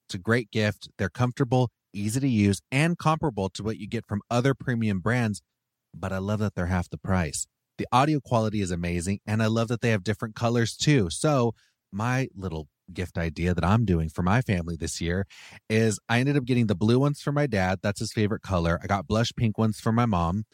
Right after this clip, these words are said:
I also purchased their favorite audiobook online. So they're gonna get Raycon earbuds, a little fancy bottle of wine, and their favorite audiobooks for them to listen to. And I know that's a gift they're actually gonna put to good use and totally love and enjoy.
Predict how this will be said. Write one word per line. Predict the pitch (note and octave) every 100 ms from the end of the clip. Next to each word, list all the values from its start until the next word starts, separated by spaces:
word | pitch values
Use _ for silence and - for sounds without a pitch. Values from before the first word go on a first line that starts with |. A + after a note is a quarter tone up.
| _ -
I | G2
also | G#2+ A#2
purchased | - A2+ - -
their | F#2
favorite | - F#2+ A2+ -
audiobook | F#2+ F#2 G2 F#2 G2+ A#2
online. | A#2+ G2 F2 F2
So | - F2
they're | F#2
gonna | G2+
get | G2 G2 - _ _ _
Raycon | G2+ A2+ B2 C#3+ C#3 G#2+
earbuds, | G2 F2+ G2 G2+ A2 - - -
a | F#2+
little | F#2+ F#2
fancy | A2 G#2 - G2+
bottle | G2+ G2+ G2+
of | F#2
wine, | A2+ B2+ C3 -
and | C3+ D#3+ D3 B2
their | A#2
favorite | B2+ A#2+ A#2+ G#2+
audiobooks | A2 A2+ F#2 F#2 -
for | -
them | F#2+ G2
to | G#2
listen | C3+ - A#2
to. | - D#2+ - _ _ _ -
And | A2+
I | A#2+
know | B2+ C3+
that's | A2+ -
a | G2
gift | A2 -
they're | -
actually | G2 - A2+
gonna | G2+ F#2+
put | - F#2+
to | F#2
good | F#2+ E2+
use | G#2 G2+ -
and | F#2+
totally | - - A2+ A2+ A#2+ A2+
love | G2 G2 -
and | F#2+
enjoy. | F2+ F#2 A2+ G2 F2+